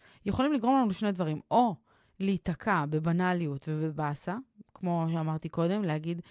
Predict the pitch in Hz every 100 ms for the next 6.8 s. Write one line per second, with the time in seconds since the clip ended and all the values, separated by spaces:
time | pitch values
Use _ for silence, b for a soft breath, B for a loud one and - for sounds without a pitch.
0 | B B B B - 208 196 202 208 196
1 | - 196 - 202 185 175 175 175 - -
2 | 196 190 190 185 180 180 175 170 170 -
3 | 185 185 180 175 175 175 165 170 - 165
4 | 160 156 156 180 180 170 175 165 160 160
5 | - 165 165 165 165 151 147 147 151 196
6 | B B B B - - 233